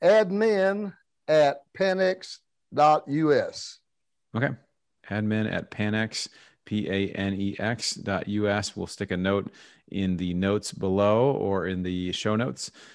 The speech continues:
Speaker 2: Uh, but, uh, awesome. We'll really appreciate, again, you coming out. Looking forward to seeing you more at events, and just love your energy and the, uh, passion you bring to what you're doing. It's very clear. So thanks again. And, uh, we'll look forward to doing this again, hopefully.
Speaker 1: Well, you're welcome. I hope your audience enjoys it.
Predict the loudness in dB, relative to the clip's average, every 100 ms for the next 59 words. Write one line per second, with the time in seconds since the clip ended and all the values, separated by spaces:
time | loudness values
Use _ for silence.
0 | _ -2 2 2 0 0 0 0 2 2
1 | 6 4 4 2 6 4 4 4 6 6
2 | 6 4 2 4 4 6 6 6 4 0
3 | 4 2 4 4 6 6 6 8 8 6
4 | 6 6 4 4 4 4 0 _ _ _
5 | _ -2 0 4 6 6 4 4 4 6
6 | 6 8 8 6 6 6 6 4 0 -16
7 | -10 2 4 4 4 2 4 4 4 6
8 | 4 4 2 4 4 2 2 2 0 0
9 | 2 2 2 2 2 0 -8 -20 _ 0
10 | 2 2 4 6 4 2 2 2 0 2
11 | 2 2 0 -4 -4 -2 0 0 2 2
12 | 2 0 0 0 0 -2 -2 -4 -4 -4
13 | -2 2 4 6 6 6 2 2 2 4
14 | 2 0 0 2 4 2 0 -2 -4 4
15 | 6 8 6 2